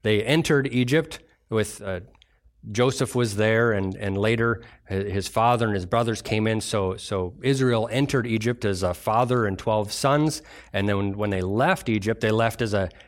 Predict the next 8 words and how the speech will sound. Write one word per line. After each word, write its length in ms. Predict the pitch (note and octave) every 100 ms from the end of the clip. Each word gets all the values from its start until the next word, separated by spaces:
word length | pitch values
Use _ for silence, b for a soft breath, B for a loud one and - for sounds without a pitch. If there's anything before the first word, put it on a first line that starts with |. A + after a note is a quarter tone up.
| -
as 140 | G#2
a 40 | F#2+
full 320 | - C#3+ B2
nation, 640 | A2 A#2+ A2+ - D#2 D2 - b b b
um, 300 | G2+ G2 F2+
as, 380 | F2 F#2+ E2+ - -
as 140 | F#2
a, 180 | F2 E2